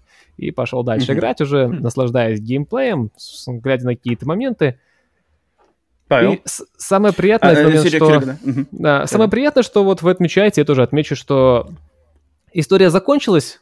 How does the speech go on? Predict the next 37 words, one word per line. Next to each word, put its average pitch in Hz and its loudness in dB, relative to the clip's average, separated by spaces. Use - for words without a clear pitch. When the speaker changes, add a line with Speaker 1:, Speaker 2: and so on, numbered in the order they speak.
Speaker 1:
и 143 -4
некоторые, 202 2
они, 185 -2
они 175 0
такие 196 -2
проходные, 190 -2
типа, 143 -2
«А, 214 2
окей», 123 -2
и 147 -2
они 208 0
тебя 180 0
не 180 2
задерживают. 117 0
Ты 247 -6
идешь 220 -2
дальше, 156 2
«Хорошо, 214 -2
следующая 127 -6
история, 117 -6
давайте 131 0
следующую, 120 -6
может, 127 -4
там, 143 0
там 165 0
что - -6
поприкольнее 120 0
будет». 110 -8
И - -16
потом, - -12
«А, 160 4
вот 170 4
здесь 247 -2
прикольно, 131 -2
окей, 160 0
закончилось, 160 0
дальше». 117 -2